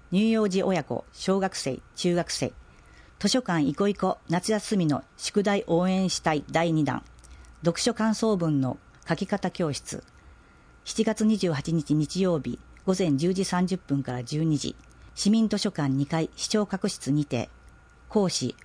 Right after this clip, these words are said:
馬詰明子さん。対象、小学生十五名程度。内容、一、読書感想文のコツ教えます。二、図書館司書によるブックトーク。申し込み、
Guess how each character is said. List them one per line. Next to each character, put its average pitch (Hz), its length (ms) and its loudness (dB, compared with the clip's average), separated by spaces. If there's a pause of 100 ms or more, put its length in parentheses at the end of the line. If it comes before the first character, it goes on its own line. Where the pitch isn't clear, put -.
馬 190 140 4
詰 202 200 2
明 175 80 0 (160)
子 139 80 -4
さ - 140 -6
ん。 - 120 -10 (480)
対 180 200 0
象、 175 320 0
小 190 240 0
学 196 180 -2
生 - 300 -4 (100)
十 180 200 0
五 196 100 0
名 185 160 2
程 151 240 0
度。 - 180 -6 (560)
内 165 240 2
容、 156 220 2 (320)
一、 - 360 -6 (120)
読 180 120 2
書 214 160 0
感 208 220 0
想 208 180 0
文 165 180 2
の 123 100 0
コ 143 120 -6
ツ - 280 -8
教 131 60 -8 (160)
え 151 100 2
ま 147 100 0
す。 - 180 -6 (440)
二、 180 200 2 (160)
図 - 80 -4
書 240 140 0
館 220 200 0
司 - 140 -6
書 196 100 0
に 143 120 2
よ 123 100 -2
る 123 160 -4 (100)
ブ 156 120 2
ッ - 20 -2
ク - 180 -2
ト 165 200 0
ー - 20 -6
ク。 - 220 -10 (560)
申 185 160 2
し - 100 -6
込 185 140 0
み、 170 180 0